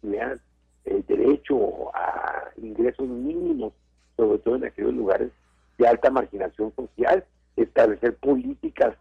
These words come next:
eh, salariales, eh, políticas laborales también importantes como,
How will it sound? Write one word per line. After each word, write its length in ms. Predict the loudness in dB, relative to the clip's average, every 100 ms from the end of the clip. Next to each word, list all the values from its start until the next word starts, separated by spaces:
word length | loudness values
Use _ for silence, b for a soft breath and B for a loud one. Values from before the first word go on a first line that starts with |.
| -8
eh, 220 | -6 -6 -10 _ _ _
salariales, 760 | 2 4 4 6 6 8 6 4 _ _ _ _ -4
eh, 300 | -2 0 0
políticas 500 | -4 -6 -8 -2 0
laborales 720 | 2 0 0 4 6 4 2 -4
también 380 | -8 -4 -4 -4
importantes 520 | -2 -4 -6 -10 -12
como, 140 | -18